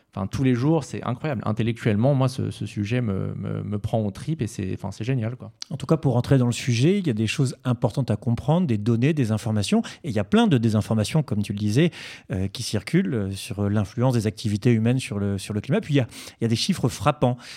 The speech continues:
Speaker 2: Et moi, par exemple, j'ai deux données en tête qui m'ont toujours, je dirais, euh, interpellé. En deux mille cinquante, il y aura plus de plastique dans l'océan que de poissons. Quand même un chiffre, euh, totalement délirant. Alors, est-ce qu'il est vrai, pas vrai ? Euh, on peut en discuter, mais en tout cas, c'est, euh, des projections qui, euh, qui sont éloquentes.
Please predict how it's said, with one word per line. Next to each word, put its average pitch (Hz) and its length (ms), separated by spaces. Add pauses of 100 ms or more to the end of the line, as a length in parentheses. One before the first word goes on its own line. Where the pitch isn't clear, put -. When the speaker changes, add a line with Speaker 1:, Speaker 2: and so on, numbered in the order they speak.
(160)
Speaker 2:
Et 123 40
moi, 131 100
par 117 120
exemple, 135 200
j'ai 113 140
deux 131 220
données 139 180
en 120 100
tête 202 260
qui 120 140
m'ont 117 140
toujours, 127 520
je 101 60
dirais, 117 280
euh, 113 160
interpellé. 120 600 (400)
En 127 100
deux 135 100
mille 143 140
cinquante, 147 400
il 123 40
y - 20
aura 104 180
plus 170 160
de 147 80
plastique 139 340
dans 127 100
l'océan 120 340
que 117 120
de - 60
poissons. 139 400 (460)
Quand 113 100
même 120 140
un 98 140
chiffre, - 460
euh, 98 140
totalement 110 420
délirant. 104 360
Alors, 98 180
est-ce 98 160
qu'il 104 160
est - 20
vrai, 98 160
pas 104 140
vrai ? 98 220
Euh, 95 100 (460)
on 107 80
peut 110 100
en 113 80
discuter, 135 340
mais 143 80
en 110 60
tout 120 100
cas, 147 140
c'est, - 320
euh, 104 100
des 107 80
projections 117 560
qui, 110 220
euh, 101 100 (380)
qui - 100
sont 117 160
éloquentes. 120 480